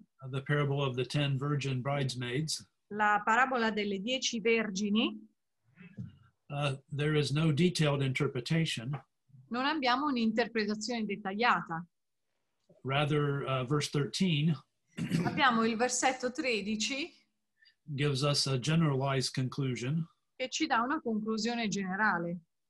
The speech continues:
Speaker 1: uh, what we might term the moral of the story.
Speaker 2: Eh, potremmo chiamarla la morale della storia.
Speaker 1: Uh, because the, uh, bridesmaids were, uh, surprised at the delay of the bridegroom,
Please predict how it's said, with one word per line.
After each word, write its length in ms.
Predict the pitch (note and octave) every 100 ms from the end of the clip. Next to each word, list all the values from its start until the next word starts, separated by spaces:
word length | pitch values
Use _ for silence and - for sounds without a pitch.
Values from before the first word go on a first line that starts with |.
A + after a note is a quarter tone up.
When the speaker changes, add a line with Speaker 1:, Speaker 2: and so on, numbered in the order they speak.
| -
Speaker 1:
uh, 100 | C3+
what 160 | D3 C3+
we 140 | C#3
might 260 | C#3 C#3+ -
term 280 | C#3+ C#3 C3
the 80 | B2
moral 400 | C3 D3 C#3+ C3
of 120 | A#2+
the 100 | A#2+
story. 480 | A#2 - A#2+ A#2+ D#3+ C#3+ _ _ _
Speaker 2:
Eh, 220 | - G3 F3+
potremmo 380 | G3+ A#3 B3 A#3
chiamarla 480 | A3+ A3 A3 G#3
la 120 | G#3 G#3
morale 680 | G#3+ A#3 A#3+ A3 F#3 F3+ F3+
della 300 | F#3+ F#3+ F3+
storia. 600 | F3+ - F3+ E3+ F3 F3 F#3+ _ _ _ _ _ _ _ -
Speaker 1:
Uh, 120 | C#3+
because 480 | C#3 C3+ D#3+ D#3 B2+
the, 340 | D3+ D3 C#3
uh, 120 | C3 C3
bridesmaids 800 | C#3+ D#3 E3 C3+ D3+ D3 C3 -
were, 360 | D3 C#3+ C3+
uh, 120 | B2 A#2+
surprised 760 | - C3 - D#3+ D3 C#3 C3
at 140 | B2+
the 80 | -
delay 300 | A#2+ C3 C#3+ D#3+
of 80 |
the 80 | B2+
bridegroom, 720 | A#2+ C#3+ D3+ A#2 A#2 B2 E3